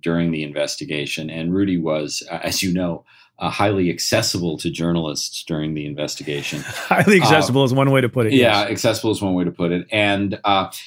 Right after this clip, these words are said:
Speaker 1: you know, I was fairly close to an interview with Trump about all this, but then the pandemic made it impossible. I, I, so I did not get to talk to the president himself. I talked to a lot of people around him,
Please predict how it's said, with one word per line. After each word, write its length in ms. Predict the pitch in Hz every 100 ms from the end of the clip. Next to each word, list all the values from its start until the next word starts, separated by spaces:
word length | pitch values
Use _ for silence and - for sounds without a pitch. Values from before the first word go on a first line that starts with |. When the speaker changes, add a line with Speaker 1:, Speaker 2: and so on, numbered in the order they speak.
| - -
Speaker 1:
you 100 | 180
know, 280 | 160 147 - _ _ _ -
I 200 | 143 202
was 420 | 262 339 - - _ -
fairly 720 | - - 156 160 170 160 147
close 760 | - - 131 117 92 90 -
to 220 | - - 107
an 60 |
interview 420 | 101 107 90 98
with 220 | 87 85 -
Trump 480 | - 101 80 73 - _ -
about 460 | 87 80 85 87 87
all 260 | 76 76
this, 540 | 80 76 76 - - _ _ _ -
but 300 | 101 117 -
then 240 | 123 123
the 80 | 113
pandemic 560 | - 101 90 87 82 82
made 140 | 76
it 100 | 73
impossible. 640 | 73 73 71 - 80 _ _ -
I, 340 | 92 90 92
I, 40 |
so 240 | 87 - 90
I 80 | 85
did 160 | 87
not 200 | 87 80
get 120 | 87
to 100 | -
talk 220 | - 73 -
to 80 |
the 100 | -
president 480 | 69 71 69 71 69
himself. 380 | 69 - 104 -
I 80 | 85
talked 200 | 101 73
to 60 |
a 20 | 80
lot 140 | 78
of 60 | -
people 240 | 78 73
around 400 | 80 113 123 110
him, 240 | 85 73